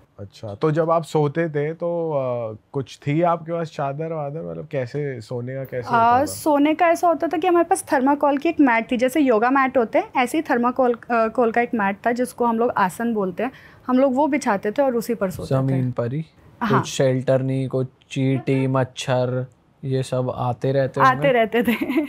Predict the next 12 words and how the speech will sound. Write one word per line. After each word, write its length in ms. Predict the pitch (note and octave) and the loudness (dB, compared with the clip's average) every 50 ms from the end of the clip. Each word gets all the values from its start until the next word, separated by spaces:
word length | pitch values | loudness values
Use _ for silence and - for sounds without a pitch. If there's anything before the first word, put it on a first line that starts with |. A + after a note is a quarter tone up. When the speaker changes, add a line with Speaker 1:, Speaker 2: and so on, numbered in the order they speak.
| - D4 C#4+ | -6 -12 -10
Speaker 3:
सांप 340 | - - B2+ B2 C3 C#3 C#3 | -4 0 2 2 2 2 0
वाप? 300 | C#3 C#3 C#3+ C#3+ C#3+ D3+ - _ - _ _ _ _ _ _ _ _ _ - - | -2 -4 -4 -4 -6 -8 -10 _ -20 _ _ _ _ _ _ _ _ _ -20 -20
Speaker 2:
सांप 500 | - - - D#4+ C#4+ C#4+ D4+ D#4+ E4+ E4+ - - | -12 -4 0 2 4 4 4 4 2 0 -2 -2
तो 140 | - F#4+ G4 | 2 2 4
नहीं, 280 | F#4+ F#4+ F4 D#4 F4+ F#4 | 4 6 6 4 4 4
पर 140 | - G4 | 4 4
मुझे 280 | F4+ E4 E4 D4+ E4 F4+ | 4 4 4 2 2 -2
शेर 320 | - - - C#4 C4+ C4+ | -2 -2 2 2 2 2
मिला 240 | A#3+ A#3 F#3+ E3+ C3 | 2 2 0 0 -2
था। 200 | E3 - F#3 F3+ F3+ - G#3 G#3+ B3+ A#3+ - C4 B3+ | -4 -2 -2 -2 -2 -2 0 0 0 0 0 -4 -10
Speaker 3:
शेर? 480 | - - - C#3+ D3+ E3+ G3+ A3+ A#3 - - _ _ - | -8 -4 -2 0 2 2 2 0 -2 -4 -10 _ _ -2
Speaker 2:
हाँ। 320 | B3 A#3+ G#3 E3+ - - | 0 0 0 0 -2 -6